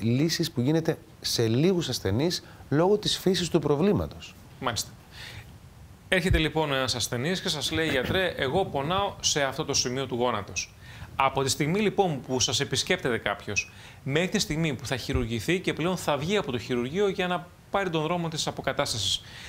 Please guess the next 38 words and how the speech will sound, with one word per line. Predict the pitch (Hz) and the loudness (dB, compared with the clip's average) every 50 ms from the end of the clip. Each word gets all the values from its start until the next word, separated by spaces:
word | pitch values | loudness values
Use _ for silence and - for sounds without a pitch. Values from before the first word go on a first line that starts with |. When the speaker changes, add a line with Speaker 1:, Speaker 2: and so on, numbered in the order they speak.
| - - - - - | -16 -18 -20 -20 -12
Speaker 2:
τι | - - 220 247 | -2 2 2 2
ακριβώς, | 240 240 208 170 151 131 - | 4 2 2 2 2 0 0
ποια | - 196 208 | 0 0 0
είναι | 208 | 0
τα | 196 185 | 0 -2
στάδια | - - - 190 170 139 127 131 120 | 0 2 4 4 4 4 4 2 2
εκείνα | 113 110 - 143 127 117 107 | 0 0 -2 -2 -2 -2 -2
που | 98 - | -4 -6
θα | - - 110 107 107 107 - | -6 -4 -2 -2 -2 -2 0
περάσει; | 113 110 110 107 104 101 - - - - - - - - - - - - - - - - - - - - - - - - - - - - | 0 2 2 2 2 0 0 -2 -4 -8 -14 -20 -20 -20 -20 -20 -20 -20 -20 -20 -20 -20 -20 -20 -20 -20 -20 -20 -18 -18 -16 -16 -6 -2
Speaker 1:
Αν | - 107 | 0 2
είναι | 131 139 | 2 2
ένας | 135 131 131 110 | 2 2 0 0
ασθενής, | 120 110 - 98 110 123 123 | -2 -2 0 0 0 2 2
δεν | 123 117 | 2 2
έχει | 123 117 - 110 | 0 0 2 2
άλλα | 98 98 98 | 2 2 2
προβλήματα | 85 98 87 90 92 90 90 87 - 87 | 0 0 0 0 0 0 -2 -2 -2 -2
υγείας | 82 80 85 90 90 87 - | -2 -2 0 -2 -2 -2 -4
που | - | -6
θέλουν | 85 - 98 90 92 90 87 82 73 - - - | -6 -4 -2 -2 0 -2 -4 -4 -8 -10 -8 -4
προετοιμασία, | 95 90 87 82 87 82 78 73 - - 110 117 113 | -2 -2 -2 -2 -2 -4 -4 -4 -2 0 0 2 0
όπως | 101 - 98 92 - | 0 0 -2 -4 -4
προβλήματα | - 87 82 78 87 90 90 87 78 82 | -4 -4 -2 -2 0 0 -2 -2 -2 -4
καρδιάς. | 78 - 76 73 67 73 80 87 92 101 110 110 - - - - - - - - | -4 -4 -4 -6 -6 -4 -2 0 2 2 2 0 -4 -8 -10 -14 -18 -18 -12 -10
Επίσης, | - - - 110 107 - | -6 -4 -2 -2 -2 0
θέλω | 110 107 | -2 -2
να | 104 | -2
σας | 95 82 | -2 -2
πω, | - - 110 107 82 | -2 0 0 0 0
ένα | 90 107 101 | -2 -2 -4
πολύ | - - 87 98 110 | -2 0 0 2 2
μεγάλο | 120 107 101 101 95 | 4 2 2 2 0
προτέρημα | 82 85 85 78 - 104 101 95 95 85 78 76 - - - - - - - | 0 -2 -2 0 2 2 2 2 0 -2 -4 -6 -8 -12 -18 -18 -18 -8 -6
αυτής | 87 80 - - - - 107 95 - - | -4 -4 -4 -4 -2 0 0 0 0 -2
της | - 87 - - | -4 -4 -4 -4
επέμβασης | 76 - - 92 87 87 92 101 - - 170 170 - - - - - - - - - - | -4 -2 -2 0 0 0 -2 -2 -2 -2 -2 -4 -6 -10 -16 -20 -20 -20 -20 -20 -8 -2
είναι | - 120 139 151 147 143 127 110 | 0 2 2 4 2 2 0 -2